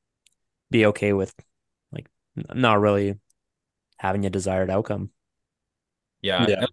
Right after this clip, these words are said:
Speaker 2: I don't know. Like, are you wanting more good conversations, more fun conversations?
Speaker 3: Well, I think both. Like, I just,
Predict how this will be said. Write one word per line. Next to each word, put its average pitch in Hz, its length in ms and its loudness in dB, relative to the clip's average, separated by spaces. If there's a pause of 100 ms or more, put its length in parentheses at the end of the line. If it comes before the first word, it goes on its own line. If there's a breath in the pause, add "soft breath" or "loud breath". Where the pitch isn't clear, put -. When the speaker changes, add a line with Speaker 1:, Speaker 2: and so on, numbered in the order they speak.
(260)
Speaker 2:
I 123 80 2
don't 135 60 6
know. 127 80 8
Like, 117 140 6
are 120 40 6
you 123 140 4
wanting 92 440 2
more 95 200 2
good 87 380 -4
conversations, 147 720 -2
more 104 200 -2
fun 104 360 -2
conversations? 80 920 -8 (880)
Speaker 3:
Well, 151 120 -2
I 143 40 0
think 123 220 0
both. 123 400 4
Like, 107 120 -2
I 113 100 4
just, 117 260 -4